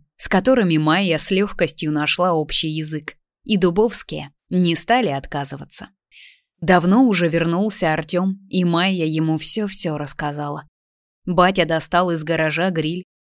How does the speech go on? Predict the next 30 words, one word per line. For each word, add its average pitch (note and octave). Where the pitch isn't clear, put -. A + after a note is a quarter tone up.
после F#3+
чего F#3
мужчины F#3+
с -
толком G3+
и E3
расстановкой E3
жарили E3
шашлыки. D3
Дети E3
носились, D#3+
как D#3
угорелые, E3
чуть G3
ли F#3+
не F#3+
до F3
одиннадцати F#3
ночи. F#3
Майя F#3
помогала D#3
Галине E3+
Михайловне E3
накрывать D#3
на D3
стол, E3
а E3
потом G3+
с -
уборкой, F3